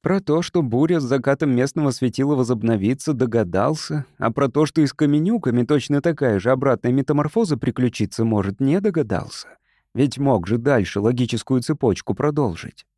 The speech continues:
Гора с восходом распадаться начала. Если бы он допустил возможность, что она с закатом точно так же обратно собираться будет, они бы с Сергеем в такую жопу не попали.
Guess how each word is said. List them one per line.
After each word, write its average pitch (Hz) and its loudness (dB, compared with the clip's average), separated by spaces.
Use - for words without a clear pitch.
Гора 151 2
с - -8
восходом 156 0
распадаться 117 0
начала. - -4
Если 143 2
бы 143 2
он 143 2
допустил 147 0
возможность, 143 0
что - 0
она 147 2
с 123 -4
закатом 123 0
точно 147 -2
так 120 2
же 131 0
обратно 156 0
собираться 135 0
будет, 151 -2
они 160 2
бы 143 2
с 117 -4
Сергеем 135 2
в - -4
такую 139 2
жопу 117 0
не 139 2
попали. 139 -4